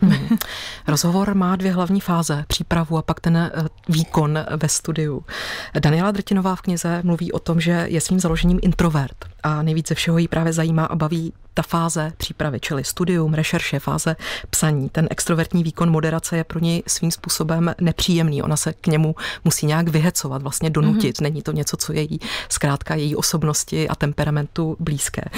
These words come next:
Speaker 1: Jak tohle máte vy? Jste spíš člověkem přípravy anebo toho tvrdého studiového
Speaker 2: Mhm.
Speaker 1: výkonu, té akce,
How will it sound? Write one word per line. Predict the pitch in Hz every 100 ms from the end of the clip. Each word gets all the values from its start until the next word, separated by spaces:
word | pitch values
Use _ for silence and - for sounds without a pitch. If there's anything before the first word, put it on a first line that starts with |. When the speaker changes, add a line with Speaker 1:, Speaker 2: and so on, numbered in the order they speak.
| - -
Speaker 1:
Jak | 151
tohle | - 165
máte | 196 180 190
vy? | 170 165 175
Jste | 160
spíš | - 170 -
člověkem | - 165 160 160 165 170
přípravy | - 165 - 156 156
anebo | 160 156
toho | 151 165 156
tvrdého | - 156 151 160 160 156 - -
studiového | - - 165 160 160 156 160
Speaker 2:
Mhm. | 160
Speaker 1:
výkonu, | - 170 165
té | 151 160 151 -
akce, | - - - 156